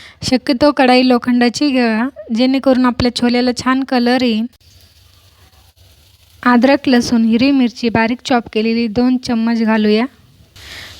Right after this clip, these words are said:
दोन मीडियम साईजचे कांदे बारीक कट करून घालूया. कांदा छान परतून झाला आहे, त्यामध्ये दोन टमाटे बारीक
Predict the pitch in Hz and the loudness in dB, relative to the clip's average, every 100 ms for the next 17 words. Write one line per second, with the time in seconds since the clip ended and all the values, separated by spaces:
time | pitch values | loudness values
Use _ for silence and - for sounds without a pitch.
0 | - 254 233 262 254 247 240 285 294 269 | -2 4 6 6 4 4 4 2 0 -2
1 | 220 - 240 226 220 220 214 214 254 - | -2 -4 -2 -2 0 -2 0 0 0 0
2 | 247 226 233 226 220 220 202 - - - | -2 0 -2 -2 -2 -2 -4 -6 -20 -20
3 | - - - - - - - 247 247 269 | -20 -20 -20 -20 -20 -18 -2 0 2 2
4 | 277 269 262 254 240 294 294 285 233 220 | 2 0 0 0 0 -2 0 0 2 0
5 | 214 220 233 226 226 214 240 247 247 226 | 0 -2 -2 -4 -2 0 0 0 0 0
6 | 226 214 220 208 214 220 | 0 -2 -4 -2 -2 -2